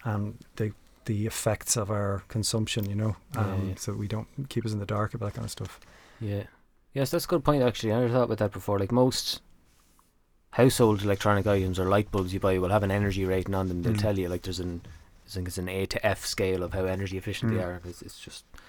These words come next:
Speaker 2: it's just commonplace now, but yeah, you don't see that really on, I mean, there's no information of that
Speaker 1: Yeah.
Speaker 2: for your online usage or your smartphone usage or whatever.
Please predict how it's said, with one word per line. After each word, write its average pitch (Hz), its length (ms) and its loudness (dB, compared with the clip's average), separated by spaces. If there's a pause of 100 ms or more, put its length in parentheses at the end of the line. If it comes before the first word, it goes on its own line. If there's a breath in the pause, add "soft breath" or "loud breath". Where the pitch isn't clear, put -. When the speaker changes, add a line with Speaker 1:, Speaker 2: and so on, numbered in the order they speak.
(200 loud breath)
Speaker 2:
it's - 100 -8
just 101 140 -6
commonplace 101 520 0
now, 92 120 -2
but 90 80 -2
yeah, 92 100 0
you 90 140 0
don't 101 180 0
see 104 200 -2
that 95 220 0
really 90 300 -2
on, 87 240 -4 (840 soft breath)
I 95 60 -8
mean, 90 60 -2
there's 92 140 0
no 107 140 4
information 92 420 -2
of 90 40 -4
that 90 240 -6 (180)
Speaker 1:
Yeah. 110 180 0
Speaker 2:
for 87 400 -8 (100)
your 85 360 -4
online 87 360 -4
usage 87 340 -6
or 87 60 -4
your 85 140 -6
smartphone 87 460 -6
usage 87 300 -8
or - 100 -8
whatever. 90 320 -10